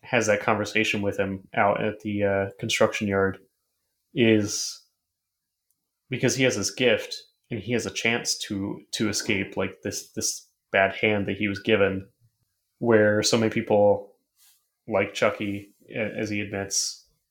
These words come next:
don't, don't have that chance. They're just, they're sh-,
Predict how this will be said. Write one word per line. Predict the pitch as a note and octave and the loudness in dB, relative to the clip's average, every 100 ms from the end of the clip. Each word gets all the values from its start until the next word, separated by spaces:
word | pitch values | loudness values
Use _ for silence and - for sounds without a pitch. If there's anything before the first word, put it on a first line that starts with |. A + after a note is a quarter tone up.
| _ _ _ - | _ _ _ -8
don't, | - G2+ A2 - | 2 4 4 -2
don't | G#2 F#2+ | -2 2
have | A2+ A#2 | 2 2
that | F#2+ - | 0 0
chance. | G#2 F#2+ - - | -2 -2 -2 -2
They're | G#2 | -2
just, | G#2 G2+ - - | -2 -6 -8 -6
they're | G2+ | -2
sh-, | - - | -2 -4